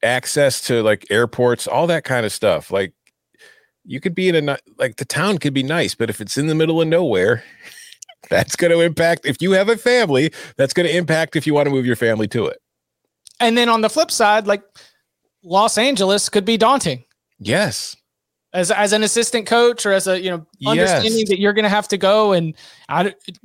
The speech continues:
Speaker 2: if you're an assistant, are you gonna get paid enough to even be able to make ends meet, especially considering the cost of living out there?
Speaker 1: So I'm saying, like, if I'm, if I'm a, a very, like, a G A or a very low bottom, just starting my career,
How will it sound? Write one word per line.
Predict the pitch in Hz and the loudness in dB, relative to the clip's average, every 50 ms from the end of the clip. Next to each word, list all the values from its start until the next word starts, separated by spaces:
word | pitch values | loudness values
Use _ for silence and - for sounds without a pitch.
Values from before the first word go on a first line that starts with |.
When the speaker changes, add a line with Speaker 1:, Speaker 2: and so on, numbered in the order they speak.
| 190 - | -10 -8
Speaker 2:
if | 202 - | -2 0
you're | 202 220 | 0 2
an | 208 | 2
assistant, | 185 - 233 233 233 - 247 226 208 | 0 2 2 0 2 2 0 0 0
are | 190 | 0
you | 185 202 | 0 0
gonna | 196 226 214 | -2 -2 0
get | 196 185 - | -2 -2 -2
paid | - 165 175 196 220 | 0 2 2 4 2
enough | 220 220 226 233 233 233 - | 2 2 0 0 0 0 -2
to | - 202 | 0 0
even | 180 190 208 214 | 0 0 0 0
be | 185 196 196 | 0 2 2
able | 208 190 190 190 | 2 0 -2 -2
to | 165 165 151 147 143 156 | 0 2 0 0 -2 -4
make | 160 170 185 208 208 - - | -4 -2 -2 -2 -2 -4 -4
ends | 156 180 196 214 220 208 208 | -2 0 0 0 0 0 0
meet, | 226 240 240 240 226 - 185 | 0 2 2 0 -2 -4 -4
especially | 180 - - - - - 208 202 202 - 220 214 208 | -4 -4 -4 -6 -2 0 0 0 0 0 0 -2 -2
considering | - 208 196 170 208 208 214 214 208 | -2 -2 -4 -2 -2 0 0 0 -2
the | 185 180 | -2 -4
cost | - - 190 202 - - | 0 0 0 0 0 -2
of | 202 170 | -4 -2
living | 190 202 214 220 220 226 | 0 0 0 0 0 0
out | 226 226 220 | 0 0 0
there? | - 233 233 233 226 226 226 _ _ _ - | 0 0 2 2 0 -2 -6 _ _ _ -10
Speaker 1:
So | - 156 | -8 -6
I'm | 147 | 0
saying, | - 202 151 | 0 2 2
like, | 123 120 113 127 | 2 0 0 0
if | 120 - 156 | -2 0 0
I'm, | 160 165 165 151 - | 0 0 0 -2 -2
if | - 123 - | -4 -4 -2
I'm | 160 165 165 151 | -2 -2 0 0
a, | 135 98 80 - _ _ - - - | -2 -2 -4 -12 _ _ -6 -4 -4
a | 90 82 | -2 0
very, | 82 113 139 151 147 127 | 0 0 2 2 0 0
like, | - 95 101 92 | 0 0 0 0
a | 90 | 0
G | 85 - - 117 135 131 113 | -2 -2 -2 0 0 2 2
A | 110 110 110 113 110 107 90 | 2 2 4 2 2 2 2
or | 87 90 | 0 0
a | 87 | 0
very | 87 107 110 110 | 0 0 0 0
low | 95 87 90 101 107 104 110 113 104 | -2 -2 -2 0 2 2 2 0 0
bottom, | 95 95 - 95 90 101 107 107 107 101 95 95 | -2 -4 -2 0 2 2 2 0 -2 -6 -8 -10
just | 90 - 110 - | -8 -6 -6 -4
starting | - - 123 113 117 117 113 | -2 0 0 0 0 0 -2
my | 113 110 | -2 -2
career, | 110 - - 107 107 113 107 101 92 82 | -2 -2 -4 -4 -2 -2 -2 -2 -4 -6